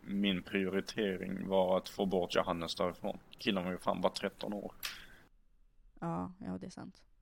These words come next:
Speaker 2: Ja, ja, men det kan vi också lägga till att Johannes var ju bara tretton år. Eh, Jacqueline var också bara tretton. Jag var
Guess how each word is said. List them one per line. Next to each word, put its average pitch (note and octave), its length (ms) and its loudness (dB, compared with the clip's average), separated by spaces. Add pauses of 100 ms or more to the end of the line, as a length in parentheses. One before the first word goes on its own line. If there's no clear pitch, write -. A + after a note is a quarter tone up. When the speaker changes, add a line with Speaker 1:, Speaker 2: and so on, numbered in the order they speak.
(160)
Speaker 2:
Ja, F#3 400 -2
ja, G3 160 6
men G#3 220 2
det G#3 80 0
kan A3 120 0
vi G3+ 80 4
också G3 160 0
lägga F3+ 180 2
till F3 180 0
att F3+ 100 -2
Johannes F3+ 380 0
var F3 80 4
ju F3 80 2
bara - 200 -2
tretton - 340 -8
år. - 180 -8 (880)
Eh, F3 340 0 (160)
Jacqueline G3 320 4
var F3+ 100 4
också - 160 -4
bara D#3+ 140 0
tretton. - 600 -6 (500)
Jag F3 340 2
var E3 360 2